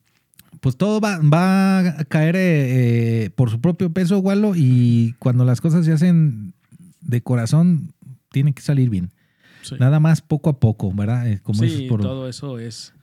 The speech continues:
Speaker 1: porque sí
Speaker 2: lleva,
Speaker 1: nece-
Speaker 2: lleva su tiempo,
Speaker 1: lleva su
Speaker 2: ¿no?
Speaker 1: tiempo,
Speaker 2: Sí,
Speaker 1: sí.
Speaker 2: sí.
Speaker 1: Sí, y para que salga bien, ¿verdad? O sea,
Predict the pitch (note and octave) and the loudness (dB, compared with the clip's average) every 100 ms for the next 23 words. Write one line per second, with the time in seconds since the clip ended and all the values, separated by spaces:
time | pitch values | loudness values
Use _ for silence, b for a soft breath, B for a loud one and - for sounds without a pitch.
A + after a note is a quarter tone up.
0 | _ _ B2+ A#2 A#2+ C#3+ C#3+ C#3 - C#3 | _ _ -4 -2 2 2 2 -2 -6 -10
1 | C#3+ E3 C3 G#2+ C#3+ G#3 F3 A2 C3 C#3 | -8 -6 -8 -10 -10 -10 -8 -4 -2 -2
2 | C3 C#3 D3+ D3 D3+ B2+ G#2+ G#2 G2 G2 | 0 0 2 2 0 0 -2 -6 -8 -8
3 | - b b b b - A#3 D#3 C3 D3+ | -12 b b b b -2 0 0 0 0
4 | C3+ - G#3 C4 A#3 C3+ C3 A#2+ A2 D3+ | -2 -2 -2 0 4 6 6 4 2 -2
5 | - A#2+ C3 A#2 G#2+ | -2 -2 0 0 -2